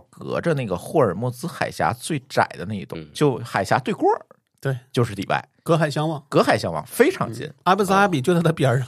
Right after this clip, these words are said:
Speaker 1: 对，就特别近，打它特别方便。
Speaker 2: 然后迪拜也没有什么自己防卫力量。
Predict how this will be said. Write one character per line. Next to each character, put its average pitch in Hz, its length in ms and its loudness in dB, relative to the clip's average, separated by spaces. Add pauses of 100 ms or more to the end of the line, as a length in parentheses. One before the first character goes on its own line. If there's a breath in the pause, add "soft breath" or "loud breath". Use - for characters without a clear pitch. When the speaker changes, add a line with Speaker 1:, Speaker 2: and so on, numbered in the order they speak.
(180)
Speaker 1:
对， - 440 6 (300 loud breath)
就 - 100 4
特 359 160 6
别 190 120 6
近， 131 160 0
打 120 180 6
它 196 140 4
特 - 180 6
别 120 100 8
方 101 160 2
便。 98 120 -6 (680)
Speaker 2:
然 151 120 0
后 175 60 0
迪 110 140 -2
拜 170 160 6
也 87 140 0
没 78 100 -4
有 123 140 4
什 87 100 -6
么 90 160 0
自 101 160 -6
己 80 180 -12 (220)
防 87 180 -6
卫 110 140 4
力 110 160 -2
量。 - 160 -8